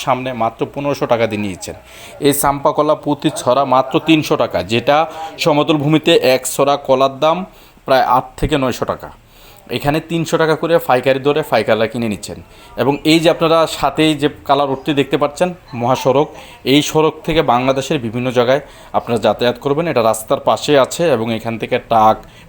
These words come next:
মিনি ট্রাক এবং চট্টগ্রামে নিয়ে যাওয়ার বিভিন্ন ধরনের সুবিধা রয়েছে। যারা পাইকারি দরে বিক্রি করে থাকেন তারা চাইলে এখান থেকে বিভিন্ন ধরনের আপনারা পণ্য সামগ্রী ক্রয় করতে পারেন।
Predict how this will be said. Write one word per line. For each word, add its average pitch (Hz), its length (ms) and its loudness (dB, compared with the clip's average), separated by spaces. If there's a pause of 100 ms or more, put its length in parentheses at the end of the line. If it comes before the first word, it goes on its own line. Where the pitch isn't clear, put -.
মিনি 123 260 2
ট্রাক 117 180 2 (460)
এবং 123 120 2 (160)
চট্টগ্রামে 135 580 2
নিয়ে 135 200 2
যাওয়ার 135 280 4
বিভিন্ন 127 200 0 (100)
ধরনের 139 340 0
সুবিধা 131 300 2
রয়েছে। 123 320 0 (400)
যারা 117 260 2
পাইকারি 127 320 2
দরে 131 200 2 (100)
বিক্রি 135 260 -6
করে 139 180 4
থাকেন 190 200 -2 (640)
তারা 127 160 2 (120)
চাইলে 135 360 2
এখান 143 220 -2
থেকে 143 120 2 (100)
বিভিন্ন 123 200 -2
ধরনের 123 400 -2
আপনারা 117 240 0 (140)
পণ্য 120 240 -4
সামগ্রী 127 300 -6 (1200)
ক্রয় 131 220 2
করতে 113 240 -6
পারেন। 82 180 -6